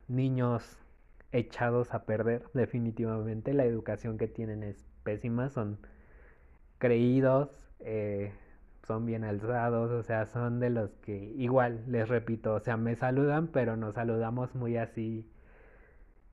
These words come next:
de, de hipócritas, ¿no? Nada más, simplemente por eso, porque, pues, no, o sea, no hay de otra.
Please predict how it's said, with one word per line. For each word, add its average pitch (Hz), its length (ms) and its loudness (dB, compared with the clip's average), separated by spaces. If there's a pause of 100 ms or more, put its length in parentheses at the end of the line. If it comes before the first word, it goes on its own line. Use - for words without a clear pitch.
(420)
de, 113 920 2 (100)
de 123 160 0
hipócritas, 113 840 0
¿no? 139 240 0
Nada 123 320 0
más, 107 300 -4
simplemente 113 640 -2
por 110 220 0
eso, 156 300 2
porque, - 480 -4 (400)
pues, 123 200 0
no, 180 320 2
o 127 140 2
sea, 110 380 -2 (1080)
no 135 160 2
hay 135 140 4
de 127 140 4
otra. 107 420 0